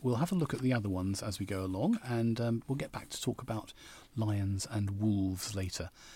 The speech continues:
Because we're human, we sleep, but it's not just us, is it? Other animals, um, sleep as well, and birds,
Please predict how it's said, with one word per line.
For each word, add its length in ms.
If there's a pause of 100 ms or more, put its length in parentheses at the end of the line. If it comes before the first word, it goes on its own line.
(200)
Because 300
we're 80
human, 580
we 100
sleep, 460 (380)
but 140 (180)
it's 160
not 160
just 240
us, 220
is 100
it? 100 (140)
Other 200
animals, 600
um, 160
sleep 340
as 120
well, 180
and 120
birds, 480